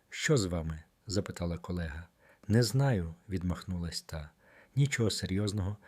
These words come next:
просто горло дере. Мабуть, застуда». Але чим далі, тим важче їй було говорити. До вечора голос майже зник. Вона намагалася пояснювати покупцям жестикуляцією, але люди дратувалися.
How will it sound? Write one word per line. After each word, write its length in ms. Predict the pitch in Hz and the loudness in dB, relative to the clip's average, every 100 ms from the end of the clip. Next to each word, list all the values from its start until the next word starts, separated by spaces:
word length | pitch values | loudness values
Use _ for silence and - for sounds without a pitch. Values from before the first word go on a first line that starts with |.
| - | -20
просто 400 | - 139 131 - | 2 4 4 2
горло 360 | 87 90 82 82 | 0 0 0 -2
дере. 340 | 78 78 73 - _ - - _ | -4 -6 -8 -12 _ -20 -20 _
Мабуть, 340 | 104 107 110 98 | 0 2 2 2
застуда». 640 | 107 104 - 90 78 76 _ - - - - | 0 -2 -4 -6 -6 -10 _ -20 -20 -12 0
Але 200 | 98 101 | 2 2
чим 240 | - 104 | 0 0
далі, 400 | 95 101 101 110 | 2 4 2 0
тим 200 | - 117 | 0 2
важче 340 | 101 98 - 92 | 4 2 0 -4
їй 200 | 87 92 | -2 -2
було 220 | 82 92 82 | -2 -2 -2
говорити. 560 | 90 87 90 - 78 - _ - - | -2 -2 -4 -6 -12 -14 _ -20 -12
До 140 | - 101 | 0 2
вечора 400 | 123 127 101 92 | 2 -2 -2 -2
голос 400 | 78 92 90 - | 0 -2 -2 -2
майже 320 | 90 80 85 | -2 -2 -6
зник. 400 | 80 82 78 - _ - - - - | -4 -4 -4 -12 _ -20 -20 -10 -2
Вона 220 | 95 92 | 0 2
намагалася 640 | 90 90 82 95 92 - | 0 -2 -2 -4 -4 -6
пояснювати 760 | 87 90 95 90 - 92 90 - | -4 0 0 0 -2 -4 -6 -8
покупцям 640 | - 98 - - - 98 98 - - | -12 -14 -12 -8 -4 -2 -4 -12 -8
жестикуляцією, 1000 | 92 - - - 101 110 - 90 82 82 - - - | -6 -6 -6 -2 0 0 -4 -6 -8 -10 -16 -20 -4
але 260 | - 127 120 | 4 8 8
люди 320 | 98 90 92 | 6 2 -2
дратувалися. 880 | 87 92 - 95 101 87 - 87 | -2 -4 -2 -2 -2 -4 -8 -12